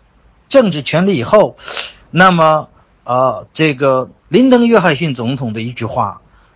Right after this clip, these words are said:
就是仅仅给他制选票是没有用的，黑人必须有生存的能力，有经济能力，有职业，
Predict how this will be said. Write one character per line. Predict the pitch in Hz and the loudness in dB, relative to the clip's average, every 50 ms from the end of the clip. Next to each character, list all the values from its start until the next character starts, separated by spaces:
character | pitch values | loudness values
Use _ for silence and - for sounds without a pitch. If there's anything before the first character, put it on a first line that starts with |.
| _ _ - | _ _ -2
就 | 208 202 | -2 0
是 | 202 208 | 0 -2
仅 | - - 185 170 180 214 | -2 0 0 2 2 2
仅 | 202 233 226 196 160 | 2 2 0 0 0
给 | - 139 139 | -2 -4 -4
他 | 143 135 | -4 -6
制 | - - 180 160 | -4 -4 -4 -4
选 | - - 123 101 | -4 -6 -8 -8
票 | 104 - - 123 | -6 -4 -4 -4
是 | 110 - - 113 | -4 -6 -10 -10
没 | 104 107 127 | -8 -6 -4
有 | 156 143 110 107 | -4 -4 -4 -2
用 | 117 170 214 208 151 117 - | 0 0 0 0 0 -4 -8
的， | 98 92 - - _ _ _ _ _ | -12 -16 -16 -18 _ _ _ _ _
黑 | - - 202 220 220 | -2 0 2 2 2
人 | 190 160 143 165 170 - | 0 0 -2 -2 -4 -4
必 | - 226 214 175 | -4 -4 -2 -2
须 | 147 - - - - - 175 180 180 170 | -4 -6 -8 -8 -6 -4 -2 -2 -2 -2
有 | 139 107 107 110 - | -4 -4 -8 -12 -14
生 | - - - - - 196 175 170 | -12 -10 -8 -4 -2 0 0 -2
存 | 175 - 131 135 | -2 -4 -6 -8
的 | 127 127 | -8 -8
能 | 117 107 101 95 107 127 | -8 -8 -8 -8 -8 -8
力， | 135 110 104 - - - _ | -8 -10 -12 -14 -20 -16 _
有 | - 131 123 | -8 -8 -6
经 | 117 - 185 190 185 | -2 -2 0 0 0
济 | 170 170 143 | -2 -4 -6
能 | 110 98 92 98 127 | -8 -8 -10 -8 -8
力， | 143 127 101 | -6 -6 -6
有 | 113 120 117 | -6 -8 -8
职 | 113 - - 123 120 151 | -8 -8 -8 -4 -2 0
业， | 185 202 175 113 - | 2 2 0 0 -2